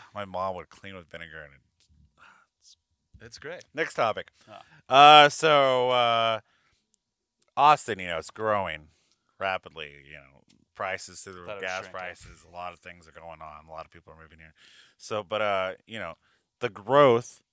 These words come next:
Speaker 1: is causing a lot of Austin traffic and wrecks.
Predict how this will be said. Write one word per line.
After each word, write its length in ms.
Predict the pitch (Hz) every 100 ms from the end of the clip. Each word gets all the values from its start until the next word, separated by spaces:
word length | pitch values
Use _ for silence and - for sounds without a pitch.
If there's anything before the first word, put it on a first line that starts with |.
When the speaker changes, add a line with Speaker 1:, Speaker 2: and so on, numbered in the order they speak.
| -
Speaker 1:
is 160 | 110
causing 320 | - 107 101
a 80 | 101
lot 200 | 92 92
of 60 | 90
Austin 640 | 90 90 90 - 92 87 87
traffic 580 | - 85 82 87 - - _
and 120 | 90 87
wrecks. 680 | 90 113 - - - -